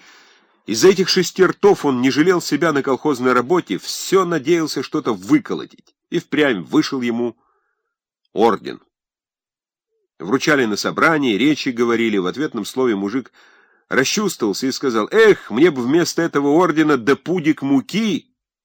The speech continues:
Нельзя ли так-то?» Волчьим смехом расхохоталось собрание, и со всеми шестью своими ртами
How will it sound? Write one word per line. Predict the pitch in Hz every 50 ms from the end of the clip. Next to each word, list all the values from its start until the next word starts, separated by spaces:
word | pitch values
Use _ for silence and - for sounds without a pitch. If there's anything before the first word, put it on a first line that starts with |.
| _ _ _ _ _ _
Нельзя | - 190 233 214 175 143 156 240 233 214
ли | 170 135
так-то?» | - - 151 139 120 101 - - - - - _ _ _ _ _ _ _ _ _ _ _ _ _ _ _ _ _ _ _ _ _ _ _ _ _ _ _ _ _ _ _ _ _ _ _ _ _ _ _ _ _ _ _ _
Волчьим | - - 170 196 196 190 - 190 165
смехом | - - - 156 151 123 95 - - 71 67 73
расхохоталось | 82 80 - - - - - 87 - 87 78 71 69 -
собрание, | - - 87 80 82 123 - 156 143 117 90 67 62 76
и | - - 135 - 269
со | - - - 139 107
всеми | - - 185 208 185 151
шестью | 120 - 113 101 - - - 151 151
своими | - - 104 101 98 90 85
ртами | 82 - - - 170 180 190 190 180 170 160